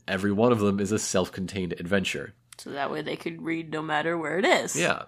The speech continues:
Speaker 1: You don't have to read, uh, A Study in Scarlet to get that, oh, there's this,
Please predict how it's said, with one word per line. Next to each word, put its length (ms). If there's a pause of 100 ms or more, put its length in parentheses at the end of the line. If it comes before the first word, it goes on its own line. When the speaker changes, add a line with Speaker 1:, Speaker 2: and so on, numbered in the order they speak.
Speaker 1:
You 160
don't 180
have 200
to 340 (200)
read, 640
uh, 480 (100)
A 60
Study 320
in 80
Scarlet 440
to 80
get 240
that, 180
oh, 160
there's 200
this, 320